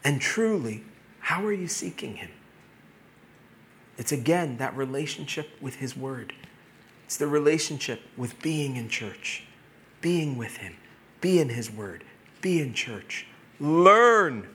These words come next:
who he is. As you learn who someone is, what do you learn? You learn about their character. You learn where they're faithful. You learn their history. You learn their story. And bam, there's the evidence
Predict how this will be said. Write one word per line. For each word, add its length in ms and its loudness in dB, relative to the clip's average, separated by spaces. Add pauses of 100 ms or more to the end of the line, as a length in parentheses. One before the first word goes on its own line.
(160)
who 180 4
he 280 -2
is. 420 -8 (600)
As 180 6
you 140 2
learn 680 6 (160)
who 160 4
someone 420 0
is, 420 2 (640)
what 160 2
do 60 4
you 140 2
learn? 360 -2 (560)
You 100 0
learn 220 2
about 220 0
their 100 -2
character. 540 -4 (720)
You 160 6
learn 300 4
where 100 0
they're 160 0
faithful. 540 -6 (880)
You 160 6
learn 320 6
their 160 6
history. 580 2
You 160 4
learn 300 4
their 120 4
story. 600 6
And 320 2
bam, 600 6
there's 540 6
the 180 6
evidence 760 0